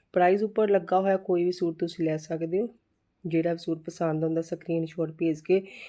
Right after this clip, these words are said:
ਆਪਣੇ ਲਈ ਸੂਟ ਬੁੱਕ ਕਰਾ ਸਕਦੇ ਹੋ। cash on delivery ਨਹੀਂ ਹੈਗੀ ਜੀ, ਪੈਸੇ ਤੁਹਾਨੂੰ ਪਹਿਲਾਂ ਹੀ ਪੇ ਕਰਨੇ ਪੈਣਗੇ। ਸ਼ਿਪਿੰਗ ਫ੍ਰੀ ਰਹੇਗੀ, all ਇੰਡੀਆ ਸ਼ਿਪਿੰਗ ਫ੍ਰੀ ਰਹੇਗੀ।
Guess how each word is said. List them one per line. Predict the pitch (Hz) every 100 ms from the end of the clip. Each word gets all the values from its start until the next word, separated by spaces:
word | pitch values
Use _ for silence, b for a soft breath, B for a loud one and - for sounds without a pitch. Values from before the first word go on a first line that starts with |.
| B B
ਆਪਣੇ | 180 175 175
ਲਈ | 175
ਸੂਟ | 175 170
ਬੁੱਕ | 165 170
ਕਰਾ | 170 160
ਸਕਦੇ | 151 156 151 147 143
ਹੋ। | 147 _ b b -
cash | 180 170 214
on | 208
delivery | 208 208 214
ਨਹੀਂ | 185 165 175
ਹੈਗੀ | 160
ਜੀ, | 160
ਪੈਸੇ | 175 165 160
ਤੁਹਾਨੂੰ | 165 170 165
ਪਹਿਲਾਂ | 160 156 165
ਹੀ | 170
ਪੇ | 165
ਕਰਨੇ | 156 170 160
ਪੈਣਗੇ। | 165 165 165 170
ਸ਼ਿਪਿੰਗ | 185 185 196 196
ਫ੍ਰੀ | - 165
ਰਹੇਗੀ, | 165 165 -
all | 180 175
ਇੰਡੀਆ | 165 165
ਸ਼ਿਪਿੰਗ | 165 - 190
ਫ੍ਰੀ | 196 - 160
ਰਹੇਗੀ। | 156 143 160 156